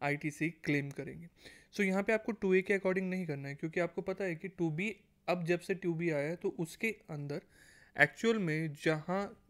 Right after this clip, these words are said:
जो भी वेंडर था जिससे भी आपने परचेज किया है, जब वो रिटर्न फाइल कर देते हैं तो टू बी के अंदर रिफ्लेक्ट हो जाती है।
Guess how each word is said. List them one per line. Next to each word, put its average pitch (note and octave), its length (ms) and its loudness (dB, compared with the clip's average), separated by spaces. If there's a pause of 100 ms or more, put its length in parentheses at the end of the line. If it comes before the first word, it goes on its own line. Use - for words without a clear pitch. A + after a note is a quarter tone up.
जो E3 260 2
भी G3 100 2
वेंडर D3 300 2
था D3 120 -6
जिससे C#3+ 260 -4
भी F3 100 2
आपने F3 180 0
परचेज E3+ 400 -2
किया C#3 160 -4
है, E3 80 -6
जब F3+ 160 -4
वो F3 100 0
रिटर्न D#3+ 260 -2
फाइल D#3 220 -2
कर D3+ 160 -4
देते C3+ 260 -4
हैं A#3+ 100 -4 (600)
तो G#3+ 60 2
टू G3 160 2
बी E3+ 140 2
के F3 100 0
अंदर F3 180 0
रिफ्लेक्ट D#3 400 -2
हो C#3 60 -4
जाती C#3 300 -12
है। - 100 -14